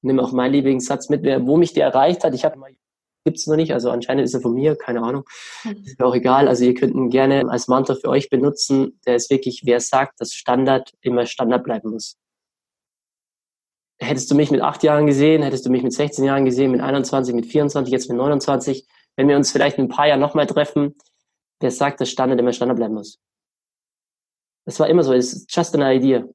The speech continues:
Speaker 1: Es
Speaker 2: Mhm.
Speaker 1: fängt immer mit einer Idee, mit einem Gedanken, mit einem Schritt an. Geh voraus, der Rest folgt. Und wenn du dir eine blutige Nase am Anfang holen musst, ja, okay. Und wenn du dir nochmal eine holen musst, nochmal okay.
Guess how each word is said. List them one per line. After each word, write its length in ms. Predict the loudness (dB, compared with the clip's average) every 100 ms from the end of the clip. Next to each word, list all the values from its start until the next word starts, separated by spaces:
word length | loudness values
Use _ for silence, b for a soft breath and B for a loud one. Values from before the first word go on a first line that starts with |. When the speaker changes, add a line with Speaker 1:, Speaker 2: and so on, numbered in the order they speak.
| _ _ _
Speaker 1:
Es 140 | -18
Speaker 2:
Mhm. 60 | -12
Speaker 1:
fängt 260 | -8 -8 0
immer 220 | 2 2
mit 120 | 2
einer 240 | 0 0 0
Idee, 320 | 0 0 0
mit 160 | 0
einem 220 | 0 -2 -2
Gedanken, 500 | -2 -2 -4 -10 -18 _ _ -10
mit 160 | -6
einem 200 | -4 -4
Schritt 280 | -4 -6 -8
an. 160 | -10 -14 _ _ _ _ _ _ _ _ -4
Geh 120 | -2
voraus, 420 | 2 2 2 0
der 120 | 0 -2
Rest 200 | -4 -4
folgt. 340 | -4 -4 -10 _ _ _ _ _ _ _ _ _ -10
Und 180 | -4
wenn 80 | 0
du 80 | 0
dir 80 | 2
eine 140 | 0
blutige 360 | 2 0 0 -2
Nase 280 | 0 0 2
am 80 |
Anfang 200 | 2 0
holen 200 | 0 2
musst, 220 | 0 -2 -4
ja, 160 | -4
okay. 480 | -4 -8 -6 -6 -10 _ _ _ _ _ _ _
Und 100 | -4
wenn 60 | -2
du 80 |
dir 100 | 0
nochmal 260 | 0 0 2
eine 140 | 2
holen 160 | 2 2
musst, 260 | 0 -2 -4
nochmal 340 | -2 0 0
okay. 340 | -2 -8 -20